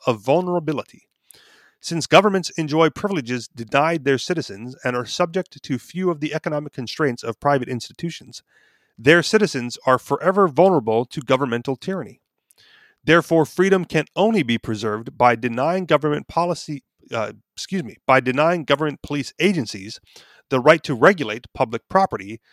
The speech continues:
with the same discretion according, accorded private property owners." Yet steps to protect society from the government also serve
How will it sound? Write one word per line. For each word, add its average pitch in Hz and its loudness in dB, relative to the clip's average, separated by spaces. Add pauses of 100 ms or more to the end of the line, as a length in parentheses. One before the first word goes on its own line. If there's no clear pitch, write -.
(240)
with 135 -4
the 135 -2
same 208 -2
discretion 123 -6
according, 135 -4 (300)
accorded 143 -2
private 131 -2
property 117 -4
owners." - -14 (720)
Yet 139 0
steps - -2
to - -6
protect - -4
society 151 -4
from 131 -6
the 113 -8
government 113 2 (160)
also 165 4
serve 107 -6